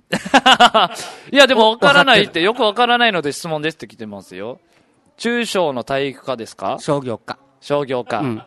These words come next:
Speaker 1: はい。<laughs> ちょっと近いですね。
Speaker 2: <laughs>
Speaker 1: 体育の方ではないと。
Speaker 2: はい。
Speaker 1: えー、三。
Speaker 2: うん。
Speaker 1: 芸人になって初出演は、
Speaker 2: うん。はい。
Speaker 1: 国際通りの三ス-、三四スクエアですね。三四スクエアで、
Speaker 2: うん。
Speaker 1: 光源氏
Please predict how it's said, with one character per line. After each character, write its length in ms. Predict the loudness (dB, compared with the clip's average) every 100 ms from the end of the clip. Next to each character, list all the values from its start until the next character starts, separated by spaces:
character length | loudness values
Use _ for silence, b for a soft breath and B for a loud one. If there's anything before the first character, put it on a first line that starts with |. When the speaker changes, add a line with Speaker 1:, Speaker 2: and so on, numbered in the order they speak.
| _
Speaker 1:
は 220 | -8 -6 -4
い。 20 |
<laughs> 240 | -4 -2
ち 60 | -4
ょ 20 |
っ 40 |
と 100 | -4
近 300 | -8 -4 -4
い 80 | -4
で 60 | -2
す 160 | 0
ね。 220 | 2 0 0
Speaker 2:
<laughs> 40 |
Speaker 1:
体 240 | 0 0
育 200 | -2 -4
の 140 | -4 -2
方 160 | -4
で 80 | -4
は 60 | -8
な 200 | -10 -10
い 120 | -10
と。 100 | -4
Speaker 2:
は 100 | -2
い。 140 | -4 B B
Speaker 1:
え 160 | -2 -2
ー、 40 |
三。 340 | 2 2 2 -6 _ B B
Speaker 2:
う 40 |
ん。 20 | 2
Speaker 1:
芸 240 | 2 2
人 180 | -2 -4
に 80 | -2
な 140 | -4
っ 80 | -2
て 180 | -4 -2
初 320 | -2 -2 -6
出 300 | -8 -4 -4
演 180 | -4 -4
は、 220 | -2 -2
Speaker 2:
う 40 |
ん。 20 | -4
は 80 |
い。 80 | -4
Speaker 1:
国 200 | -6 -6
際 220 | -2 -2 0
通 200 | -2 -2
り 100 | -2
の 160 | -4
三 960 | -6 -14 -14 -14 -12 -2 -2 0 -4 -8
ス-、 200 | -14 -20 _
三 260 | -4 -2 0
四 180 | -2 -4
ス 100 | -4
ク 80 |
エ 100 | -4
ア 80 | -2
で 120 | -4
す 100 | -10
ね。 160 | -8 -8 _
三 160 | -4
四 180 | -2 -2
ス 120 | -4
ク 100 | -2
エ 160 | 0 2
ア 220 | 2 2
で、 260 | 0 -2 -4
Speaker 2:
う 260 | -14 -20
ん。 40 | -6
Speaker 1:
光 320 | 0 0 0
源 280 | -2 -4 -4
氏 300 | -4 -4